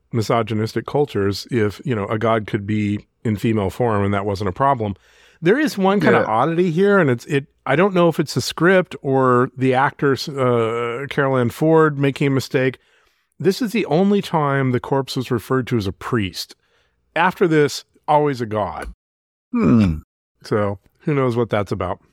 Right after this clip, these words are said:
Speaker 2: Yeah, I'm, uh, you know, it could be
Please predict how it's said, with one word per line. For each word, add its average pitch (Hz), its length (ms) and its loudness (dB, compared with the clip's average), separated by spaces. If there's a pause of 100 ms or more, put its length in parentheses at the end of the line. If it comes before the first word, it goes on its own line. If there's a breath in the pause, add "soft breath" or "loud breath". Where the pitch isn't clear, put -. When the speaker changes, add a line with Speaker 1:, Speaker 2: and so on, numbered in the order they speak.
(420)
Speaker 2:
Yeah, 113 640 -2
I'm, 131 160 -2
uh, 123 220 -2 (340)
you 143 140 -2
know, 131 120 -2
it 123 200 -2
could 127 220 -2
be 120 340 4